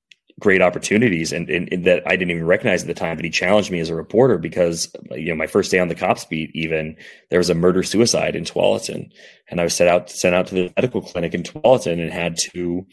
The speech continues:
you know, had to find things out about, you know, this tragedy that had un-,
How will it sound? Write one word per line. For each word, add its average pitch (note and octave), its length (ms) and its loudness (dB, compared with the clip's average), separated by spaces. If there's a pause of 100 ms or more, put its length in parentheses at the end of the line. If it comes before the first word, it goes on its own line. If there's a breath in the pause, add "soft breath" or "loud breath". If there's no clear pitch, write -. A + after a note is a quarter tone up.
(360 loud breath)
you A2 100 -2
know, F2 260 0 (1000)
had G2 220 0
to - 200 2 (200)
find F#2+ 280 0
things A2 240 2
out A#2+ 340 4
about, F2+ 340 4
you F2 80 -2
know, E2+ 80 -2
this F2+ 140 -2
tragedy G2 560 0
that E2+ 160 0
had F2+ 100 0
un-, E2+ 160 -4